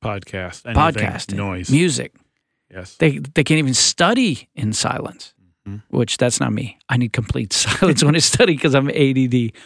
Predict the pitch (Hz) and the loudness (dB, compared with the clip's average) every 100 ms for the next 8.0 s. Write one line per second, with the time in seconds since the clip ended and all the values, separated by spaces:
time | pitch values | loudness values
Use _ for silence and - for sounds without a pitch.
0 | - - 160 190 208 233 - 127 95 _ | -14 0 4 6 4 2 2 -2 -2 _
1 | _ _ _ _ _ _ - 143 143 143 | _ _ _ _ _ _ 2 4 4 2
2 | 147 - - - _ _ - - 160 165 | -2 -6 -16 -16 _ _ -16 0 4 4
3 | 190 233 247 196 185 160 160 156 - - | 4 2 2 0 0 -2 -2 -4 -6 -10
4 | - 123 131 156 190 165 160 - 170 165 | -4 0 2 2 0 0 -2 -2 -2 0
5 | 139 117 - 127 131 127 - - 123 127 | 0 -2 0 0 2 0 0 0 0 0
6 | 120 110 117 113 - _ - - 127 123 | -2 -2 -4 -4 -6 _ -20 -2 2 4
7 | 214 - 175 196 147 110 80 - 131 | 2 2 0 2 0 -2 -4 -4 -6